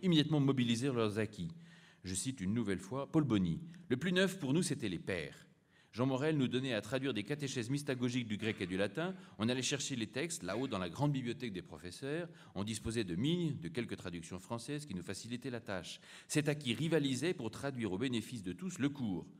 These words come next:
Je ne sais pas si ça a changé. Cyprien, Augustin, Cyril de Jérusalem, Sérapion de Tmuis, et cetera. Ces textes nous fournissaient un langage symbolique et ecclésial d'une grande richesse,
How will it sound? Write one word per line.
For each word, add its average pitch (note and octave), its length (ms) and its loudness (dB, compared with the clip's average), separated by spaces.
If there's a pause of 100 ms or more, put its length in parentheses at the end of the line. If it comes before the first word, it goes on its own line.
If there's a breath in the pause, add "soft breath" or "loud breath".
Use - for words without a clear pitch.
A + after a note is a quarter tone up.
(440 loud breath)
Je - 60 -20
ne - 40 -20
sais - 20 -20
pas A2+ 80 -14
si - 120 -14
ça - 160 -16
a - 60 -20
changé. E2 440 -16 (1120 loud breath)
Cyprien, C#3+ 540 4
Augustin, C3 420 2
Cyril C3+ 280 2
de A#2+ 100 0
Jérusalem, A2 560 -2
Sérapion G#2 400 -4
de F#2 100 -2
Tmuis, A2 340 -4
et E2+ 80 -14
cetera. D2+ 420 -14
Ces G2+ 160 -10
textes D3+ 260 -6
nous A2+ 60 -4
fournissaient D3 520 -4
un B2+ 120 -4
langage G#2+ 300 -4
symbolique D3+ 520 0
et G2 60 0
ecclésial A2+ 360 -2
d'une G2 140 0
grande C#3+ 220 8
richesse, A2+ 540 0